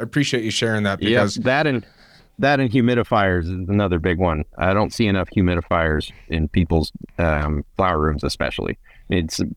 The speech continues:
Speaker 2: a lot of people have them in veg, but, you know, veg should never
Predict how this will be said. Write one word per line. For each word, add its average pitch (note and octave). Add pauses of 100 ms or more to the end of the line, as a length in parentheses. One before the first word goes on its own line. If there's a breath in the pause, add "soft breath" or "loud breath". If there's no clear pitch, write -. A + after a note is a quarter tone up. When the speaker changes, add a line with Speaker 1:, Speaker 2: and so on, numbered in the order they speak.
Speaker 2:
a A2
lot G#2+
of G2
people F#2+
have F2+
them F2
in D#2
veg, F2
but, D#2+ (460 soft breath)
you -
know, D2+
veg A2+
should E2+
never E2